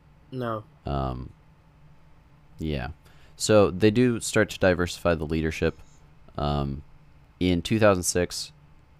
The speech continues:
Speaker 2: there's a lot of stories, uh, or a lot of description in the story about Jaller being like, "Well, I'm the Red Toe, I sh-, I should be the leader."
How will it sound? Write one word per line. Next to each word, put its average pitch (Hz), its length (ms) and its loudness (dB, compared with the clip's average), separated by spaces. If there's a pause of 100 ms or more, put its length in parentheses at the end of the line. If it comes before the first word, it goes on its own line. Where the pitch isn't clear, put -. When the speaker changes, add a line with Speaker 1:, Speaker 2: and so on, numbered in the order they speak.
Speaker 2:
there's 90 180 -2
a 85 40 -2
lot 82 220 4
of 78 100 -2
stories, 78 720 -4
uh, 87 120 -2 (360)
or 85 160 2
a 78 140 0
lot 87 220 6
of 76 340 -8 (1040)
description 90 480 -2
in 78 100 -4
the 73 80 -8
story 76 320 -4
about 71 420 -2 (500)
Jaller 78 580 0 (140)
being 76 200 -4
like, 69 200 -8
"Well, 78 200 0
I'm 78 180 0
the 76 80 -4
Red 73 220 -4
Toe, - 160 -6
I 67 220 -6
sh-, - 220 -18
I 76 160 -8
should 71 200 -12
be 69 80 -8
the 60 120 -10
leader." 73 360 -4